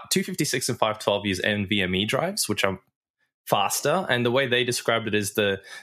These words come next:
the bigger the drive, the faster the performance as well. And I have seen this as well with, with other N-, N V M E drives that I have, where the one terabytes do run faster than even the five twelves that I have. Um, <clears throat> now, in terms of pricing,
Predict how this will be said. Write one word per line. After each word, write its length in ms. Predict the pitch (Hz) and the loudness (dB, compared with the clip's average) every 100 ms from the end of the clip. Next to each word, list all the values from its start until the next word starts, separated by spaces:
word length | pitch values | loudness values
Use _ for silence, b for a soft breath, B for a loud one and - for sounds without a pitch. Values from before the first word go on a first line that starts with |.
| - | -4
the 80 | 120 | 0
bigger 360 | 156 170 160 143 | 2 2 2 2
the 100 | 131 | 0
drive, 480 | 113 107 107 107 - | 2 4 2 0 0
the 80 | 113 | -2
faster 480 | - 110 107 - 107 | 2 2 2 0 0
the 140 | 95 | 0
performance 500 | 95 92 95 90 90 | -4 -2 -2 0 -2
as 140 | 92 90 | -2 0
well. 320 | 85 80 - B B 135 | 0 -2 -6 B B 0
And 80 | |
I 80 | 127 | 2
have 120 | 147 - | 0 2
seen 200 | 120 104 | 0 0
this 180 | - | -2
as 100 | 101 | -2
well 260 | 95 92 90 | 0 2 2
with, 380 | 90 92 92 - | 2 0 0 0
with 100 | 95 | 0
other 240 | 95 92 | 0 0
N-, 200 | 92 92 101 | 0 0 -2
N 160 | 95 | 0
V 100 | 92 | 0
M 120 | 90 | 0
E 100 | 92 | 0
drives 520 | 92 87 87 90 - - | 0 0 0 0 -2 0
that 100 | 92 | 2
I 160 | 120 | 2
have, 420 | 156 113 123 120 | 2 2 0 -2
where 380 | 107 98 98 92 | 0 2 2 2
the 80 | 98 | 0
one 180 | 101 101 | 0 0
terabytes 520 | 101 92 92 90 - | 0 0 0 0 0
do 160 | 101 87 | 0 0
run 120 | 85 | 0
faster 360 | 87 87 - | -2 -2 -2
than 160 | 90 90 | 0 0
even 180 | 85 90 | -2 -4
the 60 | |
five 260 | 90 87 - | 0 0 2
twelves 300 | - 85 - | -2 -2 -2
that 80 | 85 | -2
I 100 | 80 | -2
have. 360 | 80 - - _ _ B B B B - | -2 -4 -8 _ _ B B B B -2
Um, 320 | 98 95 92 - | 0 2 0 0
<clears throat> 380 | 240 190 131 123 | 2 2 0 0
now, 180 | 151 127 | 2 2
in 80 | 127 | 2
terms 220 | 175 170 | 0 0
of 100 | 123 | 0
pricing, 560 | - 104 - 208 214 | 0 0 2 0 0